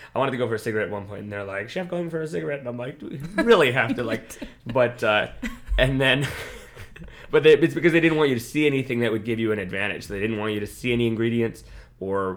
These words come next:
Speaker 1: whatever.
Speaker 2: Oh, so they're, like, blocking things off to make it, like, in case they get, like, a rogue sneaky sneaker who's
Speaker 1: Well,
Speaker 2: going
Speaker 1: yeah.
Speaker 2: around to figure
Speaker 1: Yeah,
Speaker 2: out.
Speaker 1: and they're trying to keep track of you.
Speaker 2: Octopus? Oh, no! <laughs>
Speaker 1: Exactly.
Speaker 2: Yeah, right,
Speaker 1: I mean,
Speaker 2: yeah.
Speaker 1: that would be a huge advantage in that show, right?
Speaker 2: For, for sure, yeah.
Speaker 1: And so,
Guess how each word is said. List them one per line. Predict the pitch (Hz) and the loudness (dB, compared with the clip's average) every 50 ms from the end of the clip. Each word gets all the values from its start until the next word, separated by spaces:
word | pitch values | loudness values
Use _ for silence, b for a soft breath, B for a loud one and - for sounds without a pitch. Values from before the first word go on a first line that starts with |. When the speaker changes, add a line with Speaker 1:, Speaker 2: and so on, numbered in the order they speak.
| 90 - | -8 -12
Speaker 1:
whatever. | 101 104 98 98 104 104 101 95 101 101 98 - | -14 -10 -6 -4 -2 -2 0 -2 -2 -2 -2 -2
Speaker 2:
Oh, | - 269 262 220 | -2 -2 -4 -4
so | 175 - 196 | -6 -6 -6
they're, | 180 214 220 | -6 -6 -4
like, | 208 196 180 - - | -4 -6 -6 -8 -8
blocking | - 170 147 156 175 190 185 180 175 170 156 | -10 -6 -4 -4 -4 -6 -8 -10 -10 -10 -10
things | 175 160 156 151 147 151 | -10 -10 -10 -10 -10 -8
off | 139 156 165 160 151 - | -8 -6 -6 -8 -8 -10
to | - - | -12 -12
make | 151 147 147 147 147 156 | -10 -10 -10 -10 -10 -10
it, | 131 - - | -12 -10 -10
like, | - 156 151 | -12 -12 -10
in | 156 151 | -10 -10
case | - 160 151 - | -10 -12 -12 -12
they | 165 147 | -12 -10
get, | 156 143 - - | -10 -10 -10 -12
like, | 143 135 - 147 | -14 -14 -12 -12
a | |
rogue | 143 135 143 143 139 139 135 - | -12 -10 -8 -8 -8 -10 -12 -14
sneaky | - - - 147 143 147 - - | -14 -14 -12 -12 -12 -12 -12 -14
sneaker | 147 - - 151 151 151 - 139 127 131 | -16 -14 -12 -12 -12 -12 -12 -12 -10 -10
who's | 147 147 143 | -8 -4 0
Speaker 1:
Well, | 135 123 | 2 2
Speaker 2:
going | 113 | 4
Speaker 1:
yeah. | 120 156 165 139 110 101 | 4 4 4 4 2 0
Speaker 2:
around | - 151 160 160 | -2 -2 -2 -4
to | 147 | -6
figure | - - - - 202 180 190 185 | -8 -10 -8 -8 -8 -6 -4 -2
Speaker 1:
Yeah, | 165 160 160 | -2 -2 -4
Speaker 2:
out. | - | -4
Speaker 1:
and | - 123 127 | -4 -2 0
they're | 120 120 120 | 0 0 0
trying | 143 139 139 | 0 0 0
to | 131 | 0
keep | 117 143 - - | -2 -6 -6 -6
track | - 139 131 147 143 | -4 -4 -2 -2 -2
of | 151 127 117 104 101 | -2 -4 -4 -6 -6
you. | 104 | -2
Speaker 2:
Octopus? | 233 277 320 381 359 - 262 269 - 214 233 269 285 277 | 0 4 4 6 6 6 4 4 4 4 4 4 4 4
Oh, | 359 359 381 359 | 2 2 4 4
no! | 349 381 381 403 466 427 302 220 185 196 | 4 4 4 2 2 4 4 4 4 2
<laughs> | 185 196 | 0 0
Speaker 1:
Exactly. | 214 214 208 254 127 156 185 - 127 87 76 - | 0 2 4 6 6 6 6 4 2 -2 -2 -2
Speaker 2:
Yeah, | 175 165 151 143 | -4 -6 -6 -8
right, | 151 151 147 147 - - - | -8 -6 -6 -6 -4 -2 0
Speaker 1:
I | |
mean, | 139 | 2
Speaker 2:
yeah. | 143 151 | 4 6
Speaker 1:
that | 170 147 | 6 4
would | 156 | 4
be | 170 120 | 4 2
a | 113 | 0
huge | 113 - - 156 131 110 | -2 -2 -2 -2 -2 -2
advantage | 110 101 107 123 131 147 139 117 113 | -2 -2 -2 0 0 0 -2 -2 -4
in | 107 | -6
that | 101 85 85 82 | -6 -6 -8 -8
show, | - - 127 139 127 - | -4 0 2 2 2 2
right? | 69 76 71 92 - | -2 -4 -6 -6 -6
Speaker 2:
For, | - | -8
for | - - 156 143 | -8 -10 -10 -10
sure, | - 143 131 - 95 | -8 -8 -10 -10 -10
yeah. | 117 135 131 120 135 B B B - | -10 -12 -12 -12 -14 B B B -6
Speaker 1:
And | 101 110 107 104 101 | -4 -2 -2 -4 -4
so, | - - 117 107 104 101 101 98 92 | -2 0 0 2 2 2 2 0 0